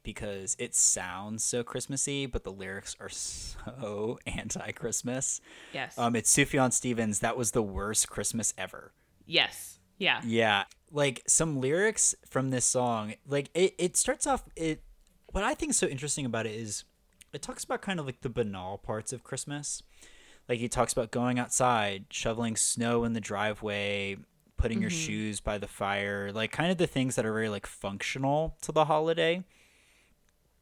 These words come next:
Speaker 1: And then
Speaker 2: Yeah.
Speaker 1: it just said, it goes into these lyrics where he sings it in, like, only the way he can, where it's like, "Can you say what you want?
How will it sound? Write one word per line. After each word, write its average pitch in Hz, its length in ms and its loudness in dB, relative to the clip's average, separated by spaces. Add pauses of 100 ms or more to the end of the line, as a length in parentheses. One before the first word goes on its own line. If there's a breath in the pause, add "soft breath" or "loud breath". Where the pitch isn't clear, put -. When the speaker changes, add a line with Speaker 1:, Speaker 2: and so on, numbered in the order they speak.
(320)
Speaker 1:
And 135 200 2
then 143 320 6
Speaker 2:
Yeah. 139 40 -6 (580 soft breath)
Speaker 1:
it 131 100 0
just 131 220 2
said, 131 360 6 (160)
it - 140 -12
goes 131 240 4
into 135 160 -2
these 123 240 -2
lyrics 120 380 2
where 117 100 2
he 123 260 2
sings 123 320 2
it 117 120 2
in, 110 80 -6
like, 107 220 -4
only 123 280 4
the 117 80 2
way 113 160 2
he 113 140 -2
can, 98 300 0
where 95 120 -8
it's - 180 -4
like, 98 180 -6
"Can 117 160 -2
you 117 80 2
say 113 360 2
what 110 160 -4
you 107 140 -6
want? 101 320 -6